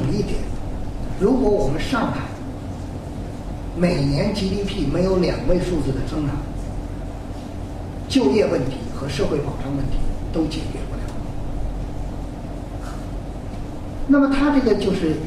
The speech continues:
把G D P，就是他说我是管经济的，然后他就看G D P，这个就是把经济这个概念给他什么呢？给他片面化了。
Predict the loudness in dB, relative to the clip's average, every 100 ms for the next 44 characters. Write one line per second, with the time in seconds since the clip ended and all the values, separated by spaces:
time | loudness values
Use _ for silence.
0 | -4 -2 0 0 2 2 0 -2 -4 -6
1 | -4 -4 -6 -6 0 4 4 4 4 4
2 | 4 4 4 4 2 4 6 6 2 0
3 | -4 -6 -6 0 0 2 2 2 2 2
4 | 2 0 2 0 0 0 -2 -4 -6 -6
5 | -6 -8 -8 -8 -8 -6 -8 -8 -8 -6
6 | -6 -6 -6 -6 -6 -2 0 2 4 4
7 | 4 0 -2 0 4 6 6 4 2 0
8 | 0 -2 -4 -6 -6 -6 -6 -6 -4 -2
9 | -4 -4 -6 -6 -6 -6 -8 -6 -6 -4
10 | -4 0 2 2 0 -4 -4 -6